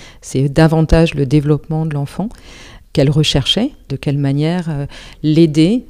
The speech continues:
à se développer, de quelle manière, euh, euh, l'aider à devenir la personne qu'il est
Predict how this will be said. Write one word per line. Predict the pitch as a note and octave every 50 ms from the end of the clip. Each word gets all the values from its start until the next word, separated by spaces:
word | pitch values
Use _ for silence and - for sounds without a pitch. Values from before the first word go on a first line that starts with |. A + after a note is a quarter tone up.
| - -
à | D#3 D3+
se | D3 - - D3
développer, | C#3+ D3 D3 C3 C3 C#3 C3 - - F3+ G3+ A3+ A#3 A#3 A3+ A3+ -
de | C#3+ D3+ D#3
quelle | - - D#3+ D3 D3
manière, | D3 C#3+ C#3+ C#3+ D#3 D#3+ E3 E3+ F3+ D#3+ D3
euh, | D3 C3+ C3+ C3+ C3+ - - - - - - - - - - -
euh, | D3 D3 C#3+ C#3 C#3 C#3 C3+ C3+ C3+ C3+ C3+
l'aider | C3+ C#3 C#3+ C#3 D3 C#3+ C3 C3+ D#3 E3 F3 F#3 F#3 F3
à | D#3 D3
devenir | C3 D3+ D3 B2+ C3+ C#3 C#3 D3 E3
la | E3+ D3+ C3
personne | - C#3 A#2 - - - D3+ D#3+ E3+ D#3+
qu'il | - - - C#3+ C3+
est | B2+ C3+ A#2